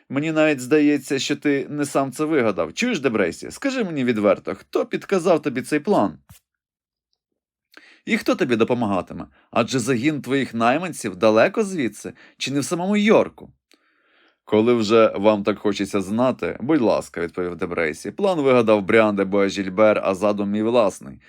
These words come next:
Це спало мені на думку після того, як я почув оповідь про пригоди веніамінового племені.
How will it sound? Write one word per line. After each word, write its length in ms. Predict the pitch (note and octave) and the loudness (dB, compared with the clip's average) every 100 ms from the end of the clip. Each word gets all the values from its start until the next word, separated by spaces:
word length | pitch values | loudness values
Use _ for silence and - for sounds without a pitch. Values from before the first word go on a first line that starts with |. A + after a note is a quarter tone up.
| - - | -20 -16
Це 140 | - F#3+ | -6 -4
спало 340 | - E3+ D#3+ | 2 4 4
мені 140 | D3+ C#3+ | 4 2
на 120 | C3 | 2
думку 340 | B2+ B2 A2+ | 0 -2 -4
після 340 | G#2+ G#2 G2+ G2 | -2 -2 -2 -2
того, 460 | - B2 A2 G2 - - | 2 2 4 0 -4 -6
як 300 | F#2 F2 G2+ | -6 -4 -4
я 120 | F#2+ | -2
почув 480 | G#2 G2 G2+ F#2 G2 | -4 -6 -6 -4 -4
оповідь 420 | F#2+ F#2+ F#2 - | -6 -6 -8 -8
про 160 | F#2+ | -10
пригоди 400 | E2 F#2 F2+ E2+ | -6 -2 -2 -2
веніамінового 800 | F2 F#2 F#2 F2+ F2+ F2+ F2+ F#2 | -4 -4 -6 -8 -8 -6 -4 -4
племені. 540 | G#2+ B2 G#2+ E2 D#2 | -2 -2 -2 -6 -12